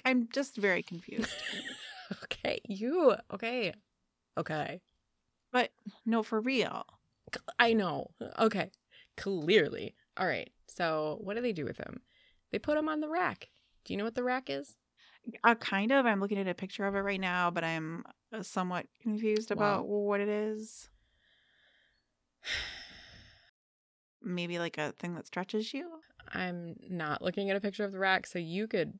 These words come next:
Speaker 2: actually describe it probably better than me, or I could click on this link right here.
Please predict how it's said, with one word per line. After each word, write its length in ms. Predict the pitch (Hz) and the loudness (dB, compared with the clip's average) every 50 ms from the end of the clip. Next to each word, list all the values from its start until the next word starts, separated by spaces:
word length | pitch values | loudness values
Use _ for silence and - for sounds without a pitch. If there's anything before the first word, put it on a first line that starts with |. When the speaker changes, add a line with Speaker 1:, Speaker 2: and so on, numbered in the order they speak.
| - _ | -16 _
Speaker 2:
actually 680 | - 160 139 139 151 - - 170 160 156 151 147 143 139 - _ _ _ _ - | -8 -4 -4 -4 -6 -8 -12 -10 -8 -8 -8 -8 -8 -10 -12 _ _ _ _ -14
describe 380 | 170 165 - - 170 151 143 - | -12 -12 -8 -4 -4 -2 -2 -4
it 80 | - | -6
probably 220 | - 175 156 151 151 | -4 -4 -4 -4 -2
better 240 | 156 156 156 160 | -2 -2 -4 -4
than 180 | 156 175 - 147 | -4 -4 -6 -6
me, 260 | 143 143 143 151 151 254 277 | -6 -6 -6 -8 -10 -10 -8
or 100 | 190 190 | -6 -6
I 100 | 190 190 | -6 -6
could 180 | - 190 185 | -8 -10 -14
click 220 | - - 220 220 - | -10 -10 -10 -10 -8
on 160 | - 139 139 | -10 -8 -8
this 220 | 143 151 - - - | -10 -10 -12 -12 -10
link 320 | 220 220 160 127 - - _ - | -10 -8 -8 -10 -12 -18 _ -10
right 140 | 175 180 - | -10 -10 -8
here. 300 | - 233 190 143 156 156 | -8 -8 -8 -8 -10 -12